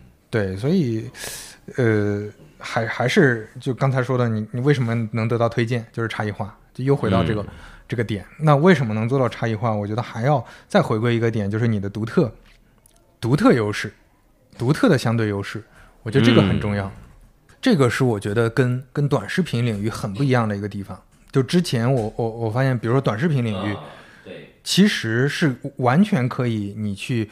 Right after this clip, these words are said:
Speaker 1: 仿照一个话题。
Speaker 2: 好多好多的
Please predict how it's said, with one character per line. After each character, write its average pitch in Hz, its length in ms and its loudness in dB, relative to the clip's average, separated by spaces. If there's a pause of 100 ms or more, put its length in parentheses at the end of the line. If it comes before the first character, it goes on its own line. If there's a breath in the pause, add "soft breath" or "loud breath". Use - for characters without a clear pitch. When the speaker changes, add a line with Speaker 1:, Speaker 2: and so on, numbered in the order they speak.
Speaker 1:
仿 98 320 -2
照 196 220 6
一 120 100 2
个 107 260 -2 (600 soft breath)
话 - 240 2
题。 101 300 -8 (340)
Speaker 2:
好 131 300 6
多 170 200 6
好 120 240 2
多 120 240 -2
的 98 380 -4